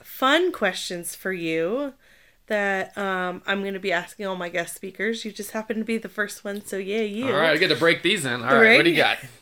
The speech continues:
Speaker 1: So, what does your morning routine look like?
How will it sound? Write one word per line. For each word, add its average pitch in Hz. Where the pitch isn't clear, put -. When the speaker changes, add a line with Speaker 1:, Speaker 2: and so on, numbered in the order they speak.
Speaker 1:
So, 254
what 254
does 349
your 254
morning 226
routine 202
look 180
like? -